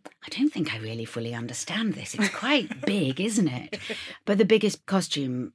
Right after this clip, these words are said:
Speaker 1: madness is in episode three. And once that's edited down beautifully by the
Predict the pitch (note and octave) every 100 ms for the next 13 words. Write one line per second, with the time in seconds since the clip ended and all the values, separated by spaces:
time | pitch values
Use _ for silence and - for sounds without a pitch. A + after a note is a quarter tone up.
0 | - D3 B2+ B2 B2+ B2 A2 C3+ C3 B2+
1 | B2+ - B2 - - D3 A2+ G#2 - -
2 | - E3+ E3+ E3 D#3+ - - - - -
3 | F3 F3 D3+ - - - _ _ - D3+
4 | D3 C3+ C3 C#3+ C#3+ C3 B2+ B2 C3+ C#3+
5 | C3+ - B2 A2+ A#2 A#2+ A2+ A2